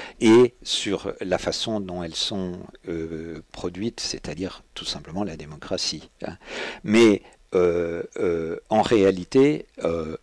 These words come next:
même les gens qui, qui comprennent la légistique, qui ont, qui sont passés, euh, par, euh,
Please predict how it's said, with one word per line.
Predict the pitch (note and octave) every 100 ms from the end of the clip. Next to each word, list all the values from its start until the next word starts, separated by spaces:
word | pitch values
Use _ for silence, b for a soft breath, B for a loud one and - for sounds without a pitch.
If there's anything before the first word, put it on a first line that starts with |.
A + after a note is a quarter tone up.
| _ _
même | A2+ C#3
les | B2+ F#2
gens | F2 G#2+ G#2+ G#2+ _
qui, | - - F2 E2 E2+ E2 - _ _
qui | - G2+
comprennent | - G2 - A#2+
la | F#2
légistique, | D#2+ E2 D#2+ - - C#3 C3
qui | -
ont, | E2 E2+ D#2+ B B B B -
qui | -
sont | G2+ F2+
passés, | G2+ F2+ - - A#2 G#2 F2+
euh, | - G1+ -
par, | - E2
euh, | E2